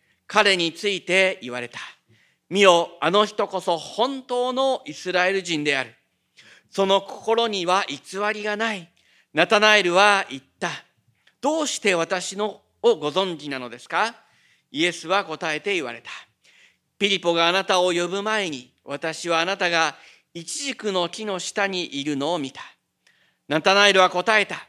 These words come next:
「先生、あなたは神の子です。あなたはイスラエルの王です。」イエスは答えて言われた。「あなたがイチジクの木の下にいるのを見たと私が言ったので信じるのか？これよりも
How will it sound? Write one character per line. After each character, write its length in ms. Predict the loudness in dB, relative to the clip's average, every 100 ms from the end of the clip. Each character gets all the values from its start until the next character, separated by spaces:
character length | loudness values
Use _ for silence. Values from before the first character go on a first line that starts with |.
| _
「先 240 | -2 -2
生、 360 | 4 4 4 -2 _ _ _ -4
あ 120 | 2
な 100 | 4
た 120 | 4
は 140 | 4
神 300 | 2 -2 -4
の 80 | -6
子 120 | -8
で 120 | -12 -14
す。 260 | -16 -18 _ _ _
あ 100 | 4
な 100 | 6
た 100 | 6
は 140 | 6
イ 60 | 4
ス 180 | 2 2
ラ 140 | 2
エ 40 |
ル 60 | 2
の 300 | 2 2 2
王 80 | 0
で 120 | -2
す。」 300 | -14 -20 _ _ _ _
イ 120 | -4 -4
エ 60 |
ス 120 | -2
は 100 | -4
答 300 | -4 -6 -6
え 60 | -6
て 100 | -4
言 100 | -6
わ 80 | -6
れ 80 | -10
た。 120 | -14 -16 -18 _ _ -20 -14
「あ 120 | 0 4
な 120 | 6
た 120 | 6
が 140 | 6
イ 80 | 4
チ 220 | 4 -4
ジ 80 | -6
ク 100 | -2
の 160 | 0 0
木 160 | -2
の 160 | -4 -2
下 240 | -2 0
に 240 | 0 0 -2
い 40 |
る 120 | -4
の 200 | 0 2
を 60 | 2
見 120 | 0
た 260 | -2 -2 -6 _
と 200 | 2 2
私 420 | 2 -2 -6 -2
が 160 | 0 0
言 140 | -2
っ 40 | -12 _
た 100 | -4
の 140 | -2
で 140 | -4 -4
信 280 | -6 -10
じ 120 | -10 -10
る 80 |
の 100 | -10
か？ 160 | -12 -16 -20 _ _ _ _ _ _ _ _
こ 240 | -12 -2
れ 100 | 0
よ 140 | 2 0
り 140 | 0
も 320 | 0 0 -4